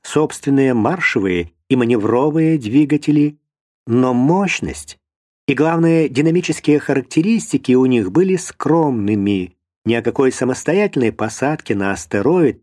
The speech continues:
с такими можно было и не мечтать. Как всё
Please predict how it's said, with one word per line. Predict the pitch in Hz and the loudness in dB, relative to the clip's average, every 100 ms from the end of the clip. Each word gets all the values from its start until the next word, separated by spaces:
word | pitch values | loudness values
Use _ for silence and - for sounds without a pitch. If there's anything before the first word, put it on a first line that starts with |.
| _ - | _ -16
с | - | -8
такими | - 196 185 | -4 0 2
можно | 160 165 147 | 2 2 0
было | 135 151 | 2 2
и | 147 - - | 2 0 0
не | 165 160 | 0 0
мечтать. | 147 151 - - 76 73 73 - _ _ _ _ _ _ _ _ _ _ _ _ _ _ _ - | -2 -2 -6 -8 -8 -8 -10 -18 _ _ _ _ _ _ _ _ _ _ _ _ _ _ _ -2
Как | 196 202 165 | 0 0 -2
всё | - - - 180 | -8 -8 0 0